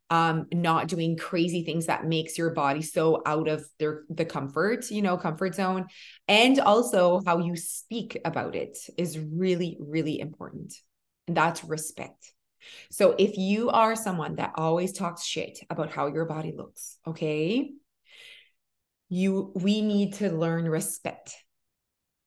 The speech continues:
Okay. So what that means is it doesn't go from "I hate you" to "I love you." It just goes from "I hate you" to "I no longer say I hate you."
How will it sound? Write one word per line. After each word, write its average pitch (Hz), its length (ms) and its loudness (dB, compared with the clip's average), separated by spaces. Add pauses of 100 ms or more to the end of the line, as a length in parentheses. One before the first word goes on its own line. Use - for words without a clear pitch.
(160)
Okay. 180 300 4
So 226 200 2
what 180 260 4
that 208 200 2
means 180 280 0
is 160 340 0
it 175 100 -4
doesn't 202 240 2
go 196 160 4
from 160 300 -2
"I 151 80 0
hate 160 260 -2
you" 170 160 -2
to 160 180 -6
"I 156 120 -2
love 208 420 -2
you." 165 200 -2
It 156 140 -4
just 175 200 -8
goes 185 180 0
from 170 220 -4
"I 156 100 -2
hate 160 300 -4
you" 208 220 -6
to 170 200 -6
"I 160 80 0
no 156 220 -4
longer 151 320 -4
say 156 240 -6
I 123 140 -4
hate - 280 -8
you." 90 240 -10